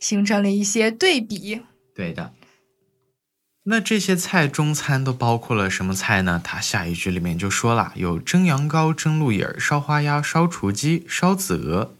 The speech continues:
Speaker 2: 卤煮咸鸭，这些呢，其实都是中国的传统菜肴。如果感兴趣的同学们呢，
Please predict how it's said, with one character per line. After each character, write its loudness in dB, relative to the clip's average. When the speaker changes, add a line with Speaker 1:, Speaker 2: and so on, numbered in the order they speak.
Speaker 2:
卤 0
煮 -2
咸 -2
鸭， 0
这 4
些 2
呢， 4
其 -4
实 -2
都 2
是 0
中 0
国 2
的 2
传 -2
统 -2
菜 -2
肴。 0
如 0
果 2
感 0
兴 0
趣 0
的 2
同 0
学 2
们 0
呢， 0